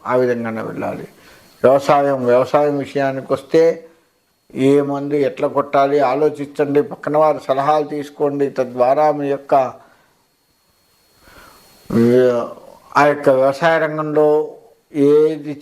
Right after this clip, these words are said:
చేస్తున్నా సరే, దానికి సంబంధించిన ఇబ్బంది ఏదైనా ఉంటే, దానికి సంబంధించి సరైన సమయంలో మందు కొట్టి చేసి, పక్కన వారి సలహాను తీసుకొని, దాన్ని ఆలోచించి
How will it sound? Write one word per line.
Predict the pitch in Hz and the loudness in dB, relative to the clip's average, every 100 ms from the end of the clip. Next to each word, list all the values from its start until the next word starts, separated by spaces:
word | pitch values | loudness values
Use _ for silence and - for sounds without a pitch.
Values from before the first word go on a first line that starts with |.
| 156 | -2
చేస్తున్నా | 147 147 151 156 147 | -2 -4 -4 -2 0
సరే, | 151 147 143 143 - _ _ _ _ _ 143 | -2 0 -2 -6 -16 _ _ _ _ _ -4
దానికి | 131 135 135 | 0 0 -2
సంబంధించిన | 139 139 147 147 139 139 139 135 - - - _ _ | -6 -4 -6 -6 -6 -6 -4 -4 -6 -16 -20 _ _
ఇబ్బంది | 135 123 147 151 | -4 2 2 4
ఏదైనా | 151 147 147 143 | 2 2 0 0
ఉంటే, | 143 143 165 175 185 - _ _ - | -2 0 2 2 -2 -8 _ _ -6
దానికి | 135 131 127 | -2 -2 -2
సంబంధించి | 131 147 139 | -4 -4 -6
సరైన | - 147 165 190 185 | -2 2 4 2 0
సమయంలో | 170 160 160 160 156 156 160 160 | 0 -2 -4 -6 -4 0 2 2
మందు | 151 131 135 | 0 -6 -6
కొట్టి | 143 147 139 - 139 139 127 | -6 -6 -6 -4 -4 -2 0
చేసి, | 127 123 139 | 0 0 -2
పక్కన | 143 - 127 | -2 -6 -2
వారి | 135 139 - 123 | 0 0 -2 -2
సలహాను | 123 123 127 120 | 0 0 -2 -6
తీసుకొని, | 131 123 - 135 127 | -8 -10 -6 -4 -2
దాన్ని | 117 110 113 | -2 -2 -2
ఆలోచించి | 110 123 131 127 - - - 143 | 0 0 -2 -4 -10 -20 -18 -14